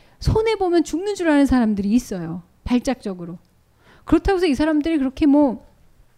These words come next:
쪼잔하거나 그런 건 아니에요. 적정한 가격을 주겠다라는 거죠. 하지만 저게 적정한 가격인지 내가 좀 의심이 된다라는 거.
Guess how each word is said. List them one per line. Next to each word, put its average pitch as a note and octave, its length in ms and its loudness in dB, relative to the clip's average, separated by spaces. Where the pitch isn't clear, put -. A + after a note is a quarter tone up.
쪼잔하거나 E4+ 600 2
그런 B3+ 200 4
건 G4+ 140 0
아니에요. G#3 440 -2
적정한 G4 540 2
가격을 D4 380 0
주겠다라는 C#4+ 680 2
거죠. F3 340 -2
하지만 G4+ 380 -2
저게 C#4+ 320 0
적정한 E4+ 500 4
가격인지 C#4 720 4
내가 C4 420 4
좀 D#4+ 260 0
의심이 F4 340 2
된다라는 A#3+ 580 -2
거. F3 160 -12